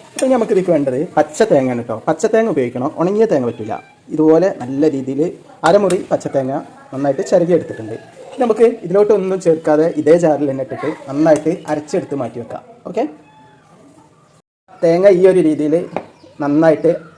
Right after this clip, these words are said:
അരച്ചെടുത്ത് മാറ്റി വെച്ചേ. ഇനി നമുക്ക് കറി ഉണ്ടാക്കാനായിട്ട് തുടങ്ങാം. ഇതിലോട്ട് ആദ്യം തന്നെ ഇഞ്ചി, വെളുത്തുള്ളി ഇതുപോലെ ഒന്ന് ചതച്ചെടുത്തിട്ട് ഇട്ട് കൊടുക്കുന്നുണ്ട് ട്ടോ. അടുത്ത നമുക്ക് തക്കാളി വേണം ട്ടോ. ഒരു ചെറിയൊരു തക്കാളിയാണ് ഉപയോഗിക്കുന്നത്. ആവശ്യത്തിന് എരിവിനുള്ള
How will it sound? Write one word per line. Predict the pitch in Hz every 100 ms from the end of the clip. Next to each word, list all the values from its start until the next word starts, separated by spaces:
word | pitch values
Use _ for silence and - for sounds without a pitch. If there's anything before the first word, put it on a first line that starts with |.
| 135
അരച്ചെടുത്ത് | 131 - 175 131
മാറ്റി | 123 123
വെച്ചേ. | 120 120 139 - - _ _ _
ഇനി | 233
നമുക്ക് | 214 220
കറി | 170 165
ഉണ്ടാക്കാനായിട്ട് | 151 151 139 135 113
തുടങ്ങാം. | 110 113 - - - - - - - - _ _ 196
ഇതിലോട്ട് | 185 202 170
ആദ്യം | 170 170
തന്നെ | 156 160 170
ഇഞ്ചി, | 170 156 208
വെളുത്തുള്ളി | 185 147 156 147 165 - 156
ഇതുപോലെ | 139 151 170
ഒന്ന് | 160 180 -
ചതച്ചെടുത്തിട്ട് | 156 151 - 196 147 135 135
ഇട്ട് | 120
കൊടുക്കുന്നുണ്ട് | 107 113 107 113
ട്ടോ. | 107 - - - - - _ _ _ - - - _ _ _ _ _ _ - - - -
അടുത്ത | 175 208
നമുക്ക് | 196 180 214 -
തക്കാളി | 165 170 185 202 151
വേണം | 127
ട്ടോ. | 139
ഒരു | 170
ചെറിയൊരു | 170 165 180 170
തക്കാളിയാണ് | - 127 123 120
ഉപയോഗിക്കുന്നത്. | 127 120 127
ആവശ്യത്തിന് | 127 139 156 160
എരിവിനുള്ള | 139 147 147